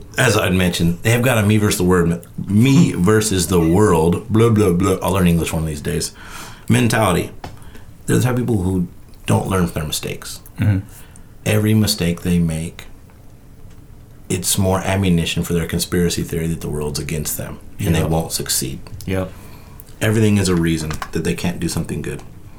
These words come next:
Speaker 1: They regard every failure as a catastrophe. Extremely dramatic
Speaker 2: Mm-hmm.
Speaker 1: about everything. When most people hypothesize, we think of if then, right? If this, then that.
Speaker 2: Yeah.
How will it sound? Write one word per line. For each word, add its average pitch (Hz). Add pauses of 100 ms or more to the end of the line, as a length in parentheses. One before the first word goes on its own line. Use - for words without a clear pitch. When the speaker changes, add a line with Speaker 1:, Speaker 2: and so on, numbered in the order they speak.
(380)
Speaker 1:
They 107
regard 117
every 113
failure 110 (500)
as 95
a 85
catastrophe. 78 (560)
Extremely 143
dramatic 85
Speaker 2:
Mm-hmm. 98
Speaker 1:
about 95
everything. 90 (1000)
When 120
most 143
people 156
hypothesize, 120 (520)
we 95
think 92
of 78
if 92
then, 82
right? - (720)
If 101
this, 95
then 92
that. 85 (140)
Speaker 2:
Yeah. 98